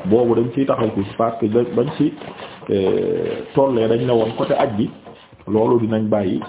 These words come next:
ba foofu. Mooy aju xale. Waaw, mooy aju xale. Mooy li nga xamante ne nii mooy aju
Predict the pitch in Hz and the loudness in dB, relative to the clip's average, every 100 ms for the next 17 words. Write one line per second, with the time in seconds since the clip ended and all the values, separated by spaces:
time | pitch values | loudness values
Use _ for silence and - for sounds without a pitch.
0 | 110 107 110 95 - 95 127 127 131 123 | -6 -2 0 0 0 0 0 2 2 0
1 | 107 82 - - - - - - - - | 0 -2 -2 -12 -20 -20 -20 -20 -20 -20
2 | - 71 71 80 104 - 104 - 80 - | -10 -8 -8 -8 -8 -6 -6 -6 -6 -6
3 | - - - - - - - - - - | -12 -14 -10 -10 -14 -20 -14 -12 -10 -8
4 | 95 98 147 - - _ - - - 101 | -4 -2 -4 -12 -20 _ -14 -6 -6 -2
5 | 113 113 107 104 104 107 95 90 90 127 | -2 0 0 -2 -2 -4 -4 -4 -4 -8
6 | - - - - 92 90 95 - - 90 | -12 -20 -20 -10 -4 -2 -2 -6 -6 -6
7 | 90 | -4